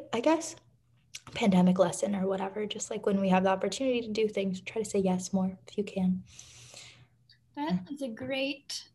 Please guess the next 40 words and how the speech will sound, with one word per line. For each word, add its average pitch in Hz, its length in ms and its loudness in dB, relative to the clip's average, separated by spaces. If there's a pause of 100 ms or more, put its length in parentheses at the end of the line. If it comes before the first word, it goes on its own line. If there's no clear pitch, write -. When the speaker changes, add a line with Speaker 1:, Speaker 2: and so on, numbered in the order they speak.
(140)
Speaker 2:
lesson. 220 600 -6 (440)
Speaker 1:
Mm-hmm. 247 160 -2
Speaker 2:
That's 262 340 4 (140)
hot. 226 380 0 (420)
Speaker 1:
<laughs> 359 960 12 (720)
Oh, 226 240 4
we 214 120 6
love 170 240 8
to 180 80 2
see 160 200 4
it. 160 240 0 (720)
No, 247 120 12
I 254 100 12
was 262 100 12
just 320 140 6
gonna 392 160 4
say, 226 240 10
like, 185 120 12
it 208 80 12
was 208 140 8
sad 180 280 8
that 180 320 6 (760)
I, - 160 6
on 277 140 6
another 269 300 12
podcast 190 500 4
episode, - 320 0
we - 100 -10
could 190 100 -6
go 180 140 8
into, 185 260 2
like, - 300 -4
the 190 160 6
lasts 143 680 4
of 185 200 4
being 165 240 0
in 180 100 -2
San 190 220 -4
Diego, - 420 -4
but - 260 -2